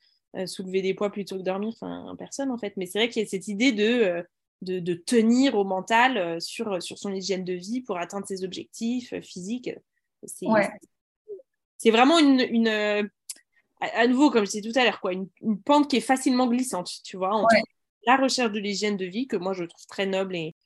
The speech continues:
Speaker 1: mais il y a
Speaker 2: Ouais.
Speaker 1: aussi une, tout un côté, euh, qui n'est pas vertueux, <laughs> de fait, et
Speaker 2: Ouais.
Speaker 1: auquel, euh, il faut faire attention, surtout quand on est naturo, je trouve. Parce qu'il y a une vraie
Speaker 2: Ouais, ouais.
Speaker 1: responsabilité quand on a ce,
Speaker 2: Ouais.
Speaker 1: ce, ce naturo, quoi.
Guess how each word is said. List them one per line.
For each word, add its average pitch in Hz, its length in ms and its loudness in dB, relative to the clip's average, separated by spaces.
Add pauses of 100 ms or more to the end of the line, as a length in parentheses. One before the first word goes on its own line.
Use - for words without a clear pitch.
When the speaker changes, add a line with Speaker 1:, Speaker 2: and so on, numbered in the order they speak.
(160)
Speaker 1:
mais 226 320 4
il 233 40 2
y 233 40 6
a 226 40 8 (120)
Speaker 2:
Ouais. - 140 -6
Speaker 1:
aussi - 280 -4
une, 190 340 -4 (240)
tout 226 180 -10
un 202 100 -2
côté, 240 480 -2
euh, 76 720 -6
qui 220 120 -4
n'est 196 80 -2
pas 170 100 -8
vertueux, - 360 -14
<laughs> - 60 -20
de 202 120 -12
fait, - 420 -6 (600)
et 220 140 6
Speaker 2:
Ouais. - 0 -
Speaker 1:
auquel, 226 480 2
euh, 185 320 4
il 202 100 -4
faut 208 160 -6
faire 208 160 0
attention, 220 340 2
surtout 339 300 2
quand 302 160 2
on 254 60 2
est 254 60 2
naturo, 226 400 0
je - 80 -14
trouve. 185 200 -10 (540)
Parce - 100 -14
qu'il 202 80 4
y - 20 6
a - 20 2
une 202 80 2
vraie 240 80 6
Speaker 2:
Ouais, 262 60 4
ouais. 262 60 8
Speaker 1:
responsabilité 233 720 0 (200)
quand 202 140 -8
on 196 40 -6
a 190 60 -4
ce, 196 180 -6
Speaker 2:
Ouais. 202 220 2
Speaker 1:
ce, - 80 -10 (360)
ce 208 60 -14
naturo, 202 320 -8
quoi. - 180 -18